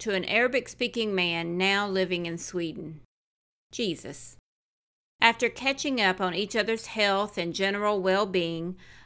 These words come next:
my friend shared about all the good things the Lord had been doing over his summer of service in Europe. Doors were opening to having many life-changing conversations with people normally found in his home region,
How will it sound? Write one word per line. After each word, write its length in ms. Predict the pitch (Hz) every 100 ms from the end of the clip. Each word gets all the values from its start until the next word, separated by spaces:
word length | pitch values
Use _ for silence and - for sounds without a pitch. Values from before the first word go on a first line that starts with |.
| -
my 200 | 226 214
friend 440 | - 262 269 294
shared 380 | 285 226 190 190
about 320 | 202 185 175
all 320 | - 214 262
the 140 | 277 277
good 320 | 233 254 254
things 380 | 220 185 185 185
the 100 | 190
Lord 280 | 196 208 220
had 200 | 220 190
been 180 | 220
doing 320 | 196 185 185 180
over 300 | 196 196 214
his 240 | 220 226
summer 400 | - 190 185 190
of 160 | - 190
service 520 | - 185 165 170 -
in 140 | 180
Europe. 400 | 185 196 165 127 - _ _ _ _ _ _ _ _ -
Doors 460 | 214 233 277 285
were 180 | 294 277
opening 500 | 208 226 190 180 175
to 100 | 170
having 640 | 185 190 202 202 202 196 190
many 340 | 220 247 202
life-changing 1040 | 170 175 190 208 226 - - 202 202 214 208
conversations 920 | 190 202 190 196 - 175 165 165 165
with 180 | 202 190
people 520 | - 277 277 180 170
normally 560 | 220 214 262 277 214 175
found 400 | 165 170 175 170
in 120 | 180
his 240 | 208 202 196
home 360 | - 277 254
region, 460 | 180 165 - -